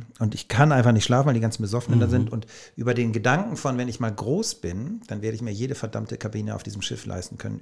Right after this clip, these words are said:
Speaker 1: Über diesen Gedanken schlafe ich ein. Und das ist der Unterschied von, in diesem Hörbuch geht es um, wie sie aus
Speaker 2: Ja,
Speaker 1: kleinen Beträgen
Speaker 2: ja.
Speaker 1: größere machen können, zu warum machen wir das?
Speaker 2: Und da gehst du genau den Weg, ähm, der da, ähm,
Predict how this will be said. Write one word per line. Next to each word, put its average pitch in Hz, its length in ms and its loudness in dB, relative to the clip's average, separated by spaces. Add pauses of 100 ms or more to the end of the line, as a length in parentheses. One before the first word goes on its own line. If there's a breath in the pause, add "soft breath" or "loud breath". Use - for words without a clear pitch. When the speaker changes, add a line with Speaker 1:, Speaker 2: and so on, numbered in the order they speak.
Speaker 1:
Über 95 140 -6
diesen 113 400 -6
Gedanken 95 580 -6
schlafe - 360 -10
ich - 120 -20
ein. - 140 -16 (1040 loud breath)
Und 113 200 -4
das 170 160 4
ist 180 120 -6
der 127 120 4
Unterschied 139 440 0
von, 117 340 2
in 113 100 0
diesem 107 240 2
Hörbuch 117 380 6
geht 107 180 2
es 107 120 0
um, 104 200 0
wie 95 80 0
sie 92 120 -2
aus 95 100 0
Speaker 2:
Ja, 127 120 8
Speaker 1:
kleinen 196 200 8
Beträgen 131 420 4
Speaker 2:
ja. 120 40 2
Speaker 1:
größere 151 400 4
machen 131 320 2
können, 123 340 2 (260 loud breath)
zu 117 560 0
warum 98 380 2
machen 90 240 -6
wir - 80 -10
das? - 300 -14
Speaker 2:
Und 113 60 -6
da 147 80 4
gehst 156 280 2
du 143 60 -2
genau 151 280 2
den 175 200 0
Weg, 151 260 0
ähm, 123 640 0
der 113 260 0
da, 110 160 2
ähm, 101 480 -4